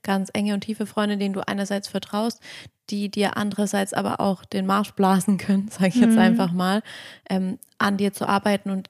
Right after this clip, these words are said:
Speaker 1: die da einfach auch eine gewisse Reflexionsfähigkeit mitbringen.
Speaker 2: Mhm.
Speaker 1: Und ansonsten bin ich da wirklich, ähm,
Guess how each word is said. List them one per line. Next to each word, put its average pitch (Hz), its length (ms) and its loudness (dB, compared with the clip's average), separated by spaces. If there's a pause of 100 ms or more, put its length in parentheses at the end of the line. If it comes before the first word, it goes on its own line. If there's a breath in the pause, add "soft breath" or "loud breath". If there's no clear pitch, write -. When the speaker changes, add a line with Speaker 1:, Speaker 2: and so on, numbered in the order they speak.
Speaker 1:
die 185 100 -6
da 196 120 0
einfach 190 240 0
auch 185 60 -2
eine 190 140 -2
gewisse - 320 -10
Reflexionsfähigkeit - 1600 -6
mitbringen. 190 680 -4 (260 soft breath)
Speaker 2:
Mhm. 226 560 6
Speaker 1:
Und 196 300 0
ansonsten 190 600 -2
bin 196 140 0
ich 180 120 -4
da 180 260 0
wirklich, 196 680 -2
ähm, 185 580 -4